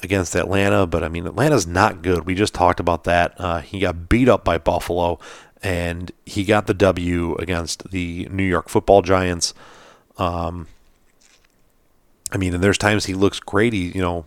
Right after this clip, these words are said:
seventy-three percent passer rating and, or, uh, completion percentage, and then he drops a fifty-eight and a sixty-nine.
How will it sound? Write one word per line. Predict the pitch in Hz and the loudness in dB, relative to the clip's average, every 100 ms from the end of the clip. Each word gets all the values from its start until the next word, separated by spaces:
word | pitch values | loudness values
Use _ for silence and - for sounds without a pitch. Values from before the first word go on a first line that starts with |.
| - | -12
seventy-three | - 104 101 95 - 101 98 | 0 2 2 -2 -2 0 0
percent | - 92 101 92 | -2 -2 -2 0
passer | - 101 101 101 | 2 2 2 0
rating | 104 107 98 | 2 2 0
and, | 85 - | -4 -4
or, | 87 85 | 0 2
uh, | 85 | 0
completion | 85 - 92 104 95 | -2 -6 -4 -2 -2
percentage, | 90 - 107 98 | -4 0 2 2
and | 87 | 0
then | 87 | -2
he | 87 | -2
drops | 90 85 - | 0 0 0
a | 80 | -4
fifty-eight | - 95 90 95 | -2 -2 0 -2
and | 78 | -2
a | |
sixty-nine. | - 101 90 90 95 101 | -6 -4 -4 -4 -2 -2